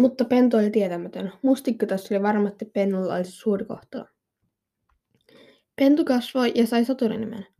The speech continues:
Hunajalainen. Mustikkavarmuun piti kertoa Hunajalaineelle tämän kohtalosta, mutta hän ei tohtinut.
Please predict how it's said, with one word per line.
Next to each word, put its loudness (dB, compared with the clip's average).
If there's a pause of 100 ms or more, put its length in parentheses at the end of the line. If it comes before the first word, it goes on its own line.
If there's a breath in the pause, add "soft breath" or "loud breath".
(120)
Hunajalainen. 0 (960)
Mustikkavarmuun 0
piti 2
kertoa 2
Hunajalaineelle 2
tämän -2
kohtalosta, -4
mutta 0
hän 2
ei 2
tohtinut. -8